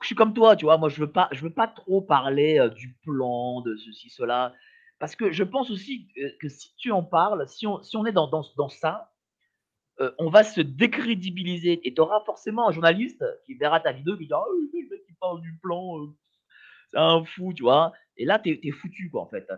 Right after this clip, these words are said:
Et je trouve que le côté factuel que tu as, avec de l'humour, d'ailleurs, pourquoi est-ce que t'as, t'as décidé de mettre de l'humour ? Est-ce que c'est parce que tu es comme ça dans la vie ?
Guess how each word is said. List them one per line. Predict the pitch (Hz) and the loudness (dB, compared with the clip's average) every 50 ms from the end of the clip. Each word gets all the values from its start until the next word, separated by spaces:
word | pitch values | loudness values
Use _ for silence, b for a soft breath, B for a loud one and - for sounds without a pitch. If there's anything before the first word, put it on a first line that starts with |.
| _ _ _ _ - | _ _ _ _ -16
Et | 117 | -14
je | - | -10
trouve | 233 254 247 - | -8 -8 -2 0
que | 180 | 0
le | 170 | 2
côté | - - 196 190 226 247 196 | 6 6 4 6 4 0 -2
factuel | 175 - 220 202 - - - - 185 196 208 - | 0 0 -2 -2 -2 -4 -4 2 2 2 2 2
que | 156 | -4
tu | 139 127 - 147 | -6 -4 0 2
as, | 165 208 233 - - _ _ _ _ _ _ _ _ _ _ _ _ _ _ - | 2 2 2 0 -6 _ _ _ _ _ _ _ _ _ _ _ _ _ _ -4
avec | 147 160 196 185 165 156 | -2 2 2 2 2 2
de | 202 | 2
l'humour, | 208 220 247 247 247 247 226 202 - - | 2 2 2 2 2 2 0 -2 -2 -2
d'ailleurs, | 127 135 143 139 - _ _ _ _ | 0 0 0 0 -2 _ _ _ _
pourquoi | - 247 240 277 - 262 254 262 277 285 - _ | -8 -6 -6 -6 -4 -2 -2 -2 -2 -4 -10 _
est-ce | - 156 151 - | -16 -14 -10 -8
que | 175 | -10
t'as, | 160 - 196 180 175 | -6 0 0 0 0
t'as | - 175 165 | 0 -4 -4
décidé | 156 175 170 - _ 160 208 233 | -4 -6 -8 -10 _ -12 -10 -6
de | 165 151 | -4 -4
mettre | 151 160 185 208 180 147 | -2 -2 -2 -4 -4 -2
de | 156 151 | -2 -2
l'humour ? | 156 156 156 156 147 135 123 127 | -2 -2 -6 -6 -6 -4 -4 -6
Est-ce | 123 - | -6 -6
que | - 143 | -8 -12
c'est | 139 - 160 156 - | -12 -12 -16 -16 -16
parce | 131 - | -18 -18
que | _ - - _ | _ -20 -20 _
tu | - 139 | -10 -10
es | 139 135 | -6 -2
comme | - 139 135 | -2 -2 -2
ça | 123 151 147 | -2 -6 -4
dans | 139 | -2
la | 143 143 151 | 0 0 0
vie ? | 147 147 180 185 202 220 226 240 247 | 0 -2 -8 -8 -6 -6 -6 -6 -8